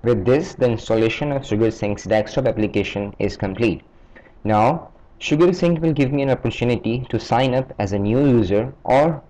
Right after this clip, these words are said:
if I am an existing customer, I can log in by putting in my credentials. First, I will show you how you can sign up for a new account on SugarSync.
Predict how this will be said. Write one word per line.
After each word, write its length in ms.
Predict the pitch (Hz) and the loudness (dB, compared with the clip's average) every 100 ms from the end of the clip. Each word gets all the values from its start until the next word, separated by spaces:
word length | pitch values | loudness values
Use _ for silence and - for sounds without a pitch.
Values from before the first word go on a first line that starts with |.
| - - - | -20 -20 -8
if 180 | 127 123 | -4 0
I 140 | 120 | 0
am 240 | 113 117 | 0 -2
an 160 | - 110 | -2 -2
existing 480 | 95 104 - - 143 | 0 -2 -4 -4 -2
customer, 500 | 110 95 104 101 101 | 0 0 -2 -2 -2
I 120 | 104 | 0
can 220 | 104 107 107 | -2 0 2
log 220 | 107 113 | 4 4
in 180 | 127 123 | 0 0
by 100 | 110 | 0
putting 300 | 113 104 101 | 0 -2 -4
in 140 | 95 | -4
my 100 | 95 | -4
credentials. 640 | 107 110 117 - 76 - - - - - - | -2 -2 -2 -6 -8 -10 -20 -20 -20 -10 -2
First, 220 | 170 175 | 0 2
I 100 | 156 | 0
will 140 | 139 | 0
show 220 | 135 139 | 0 0
you 260 | 120 107 107 | 2 4 2
how 240 | 113 139 | 2 0
you 80 | 143 | 0
can 160 | 123 120 | -2 -4
sign 320 | - 117 117 | -2 -2 0
up 180 | 107 - | -2 -2
for 140 | 110 | 0
a 40 | 101 | 0
new 180 | 110 | 2
account 360 | 127 120 90 92 | 0 0 -4 -4
on 120 | 95 | -6
SugarSync. 540 | 98 123 113 85 76 | -6 -2 -2 -2 -10